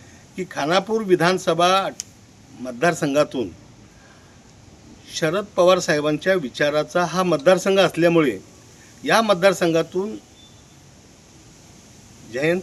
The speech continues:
पाटलांना शक्ती देणारा एक आमदार आपण घालवावा या हेतूने मी पक्षाकडे तिकीट मागितलेलं आहे.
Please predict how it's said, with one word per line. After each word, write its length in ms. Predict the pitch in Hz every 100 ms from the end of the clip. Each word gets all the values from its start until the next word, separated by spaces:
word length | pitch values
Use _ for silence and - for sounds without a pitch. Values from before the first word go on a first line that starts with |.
| -
पाटलांना 800 | 147 123 120 127 135 165 190 196 - - - - -
शक्ती 380 | 127 - - 214
देणारा 520 | 147 120 110 139 175 - -
एक 240 | 143 151 -
आमदार 480 | 117 107 131 165 - - - - - - - -
आपण 480 | 127 - 151 156 156 - - - - -
घालवावा 640 | - 110 127 175 165 127 90 - - - - 143
या 120 | 160
हेतूने 580 | 151 131 - 160 185 202 214 - - - -
मी 120 | 175
पक्षाकडे 600 | - 127 - 147 151 180
तिकीट 360 | - - 127
मागितलेलं 500 | 113 98 101 98 92
आहे. 200 | 90 -